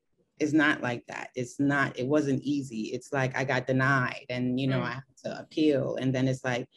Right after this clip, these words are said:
Speaker 1: you feel like, "I don't even wanna try," and stuff like that. And then it's like, you have these issues, you have these medical issues that you have to seek for. And it's like, they see this, but then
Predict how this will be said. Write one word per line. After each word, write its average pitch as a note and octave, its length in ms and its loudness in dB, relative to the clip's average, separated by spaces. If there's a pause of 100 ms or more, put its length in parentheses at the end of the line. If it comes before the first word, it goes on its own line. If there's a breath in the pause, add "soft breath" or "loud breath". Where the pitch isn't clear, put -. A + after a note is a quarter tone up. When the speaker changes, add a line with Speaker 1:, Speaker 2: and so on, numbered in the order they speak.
(160 soft breath)
Speaker 1:
you C#3 120 0
feel D3 160 0
like, C3+ 180 2
"I C#3+ 100 0
don't G3+ 160 2
even F3 200 0
wanna D#3+ 240 2
try," C3+ 720 -2 (300)
and B2+ 140 0
stuff C3 340 -2
like B2 200 -2
that. A2 260 -4
And B2+ 140 -2
then C3+ 120 2
it's C3+ 160 -2
like, B2+ 220 0 (120)
you C3+ 120 0
have D3 300 2
these C3+ 220 -2
issues, B2 420 -4
you C3 80 -2
have D3 240 2
these C3 200 -4
medical B2 360 -4
issues B2+ 280 -6
that A#2 200 -4
you B2 100 -4
have A#2+ 180 -2
to A#2+ 60 -14
seek A#2+ 280 -10
for. B2 200 -2
And A#2+ 100 -2
it's A#2 160 -8
like, A#2 160 -6
they A2+ 100 -4
see E3 280 -4
this, C3+ 260 -2
but - 240 -4
then A#2+ 280 -6